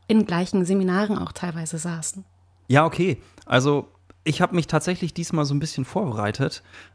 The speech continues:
Speaker 2: Äh, ich glaub, das liegt an dir, Yunus. Du hast mich so ein bisschen gepusht, das ist ein gutes Zeichen.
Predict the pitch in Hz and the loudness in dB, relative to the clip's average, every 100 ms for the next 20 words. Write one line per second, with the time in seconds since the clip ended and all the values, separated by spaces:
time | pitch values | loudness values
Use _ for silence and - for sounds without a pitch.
0 | - 127 120 120 - - 139 139 135 127 | -2 2 4 2 2 0 0 -2 0 0
1 | 123 165 123 113 120 175 - - - 120 | 2 0 0 0 0 -2 -4 -12 -6 -4
2 | 131 131 123 127 131 - 120 120 156 151 | -2 -4 -2 -2 -4 -4 -4 -2 -2 -2
3 | 127 113 113 123 127 - - 147 - 117 | -2 -4 -4 -4 -4 -6 -4 -4 -2 -4